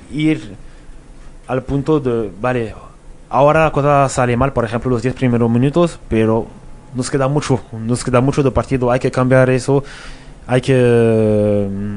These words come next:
hay que, que pensar positivamente.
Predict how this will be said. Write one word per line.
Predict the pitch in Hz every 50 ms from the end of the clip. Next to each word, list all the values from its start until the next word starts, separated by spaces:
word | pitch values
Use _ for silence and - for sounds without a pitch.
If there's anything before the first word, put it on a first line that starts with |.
| 101 90 - -
hay | - 117 123 123
que, | - 127 120 113 113 107 107 104 104 101 101 101 101 101 98 98 98
que | - 117
pensar | - 123 117 - 120 - -
positivamente. | - 135 127 127 120 - 131 120 127 117 123 120 113 - 98